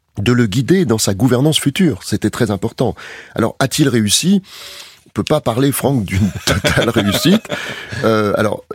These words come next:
euh, disons que les principes du stoïcisme prônent la vertu, le contrôle de soi et de ses émotions, et une éthique irréprochable,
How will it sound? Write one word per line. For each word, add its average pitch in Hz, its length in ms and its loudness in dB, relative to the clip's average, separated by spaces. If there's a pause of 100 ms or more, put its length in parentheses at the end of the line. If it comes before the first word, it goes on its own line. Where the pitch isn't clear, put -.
euh, - 500 -4
disons 113 320 2
que 110 100 2 (120)
les 104 160 2
principes 127 380 -2
du 107 100 0
stoïcisme 107 800 0
prônent 107 520 2
la 92 180 0
vertu, 131 800 0
le 95 160 0
contrôle 101 440 -2
de 101 100 0
soi 135 420 0
et 101 40 0
de 92 100 0
ses 92 240 0
émotions, 95 440 2 (300)
et 107 100 0
une 107 180 6
éthique 143 400 -2 (200)
irréprochable, 131 720 2